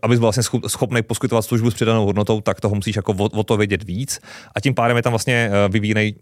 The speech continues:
čím dál tím jako větší tlak na toho poradce. No a ten jeden člověk, eh, většinou jako není schopnej dlouhodobě obsluhovat hodně, hodně, hodně klientů a čím dál tím víc a pořád vlastně ve špičkový kvalitě. To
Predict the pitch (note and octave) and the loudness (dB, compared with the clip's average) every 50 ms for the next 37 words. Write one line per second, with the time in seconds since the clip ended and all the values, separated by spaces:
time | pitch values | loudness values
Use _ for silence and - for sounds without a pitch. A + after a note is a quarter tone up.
0 | _ - - - - A2 G2+ G2+ G#2 - G2+ F#2+ - G#2 G2+ G2 - - G#2 F#2 | _ -20 -10 -6 -2 0 0 0 0 0 -2 -2 0 0 0 0 0 -2 -4 -4
1 | - _ - F#2+ - - - - F2 E2 - E2+ F#2 E2+ - F2 E2+ - - - | -4 _ -4 -4 -4 -4 -6 -8 -6 -6 -4 -4 -4 -2 -2 -2 -2 -2 -6 -8
2 | - - - D#2 - - - - - - - - - - B2 B2+ C3+ B2+ A#2 G2+ | -6 -4 -4 -6 -6 -10 -20 -20 -20 -20 -20 -6 -2 0 2 2 2 2 2 0
3 | - - - B2+ A#2+ A2+ A2+ A2+ B2+ C3 C3+ B2 - - - A#2 A2 A#2 B2+ C3 | -2 -4 -2 -2 0 2 2 2 2 2 0 -2 -4 -2 -2 0 0 2 0 0
4 | B2+ - - A2+ A2 G#2+ G#2 G#2+ - - B2+ A#2 A#2 - C3 B2 A#2 A#2+ B2 C3+ | -2 -2 -2 0 0 0 0 -2 -4 -4 -4 -4 -2 -2 -2 -2 0 0 0 0
5 | C#3+ C#3 A#2+ - - - G2+ - - F#2+ F2+ F2+ F2 F#2+ G#2 G#2+ - - G#2 G2 | 0 0 -2 -2 -4 -4 -6 -4 -2 -2 0 0 0 0 0 -2 -6 -8 -4 0
6 | A2 A2 A#2 A#2+ A2+ A2+ A2 F#2 F2+ E2+ E2 E2+ E2+ E2 E2 E2+ F#2 G#2+ - - | 2 2 4 4 4 2 2 2 0 0 -2 -2 -2 0 0 0 0 -2 -2 -6
7 | G2 - - - A2 G#2+ G#2+ G#2+ G#2+ - - - - - G2 F#2+ A2 C3+ C#3+ B2+ | -8 -10 -6 -4 -2 0 0 0 -2 -4 -8 -14 -12 -10 -6 0 2 2 2 2
8 | C#3 C#3+ C3 A#2 A#2 B2 A#2 C3 B2+ A2+ A2+ A2 G#2+ A#2+ A#2+ - G#2+ G#2 G2 G2 | 0 0 0 2 2 0 0 0 0 2 2 0 0 -2 -4 -2 -2 0 0 -2
9 | G2 - G#2+ G#2+ G2+ - - A2 G#2 G#2+ G#2+ G#2+ - A#2 G#2 F#2 F#2 F#2+ G2+ A2 | -4 -4 -4 -4 -4 -4 -4 -2 -2 -2 -2 -2 -2 -2 -2 -2 -2 -4 -4 -6
10 | - - - - - - - - - - A2 A2 G#2+ G#2+ G2+ G2+ G2 - A2 G2+ | -8 -12 -18 -20 -10 -8 -8 -4 0 0 2 2 2 2 2 0 -2 -2 -4 -6
11 | F#2+ - - G#2 - - - F#2+ G2+ F#2+ - - - - - F2+ F2+ F2 - - | -6 -6 -6 -8 -8 -8 -8 -6 -6 -6 -8 -10 -10 -6 -4 -4 -4 -4 -6 -8
12 | G2+ - - - G2 G2 G2+ G2+ | -10 -6 -4 0 2 2 2 0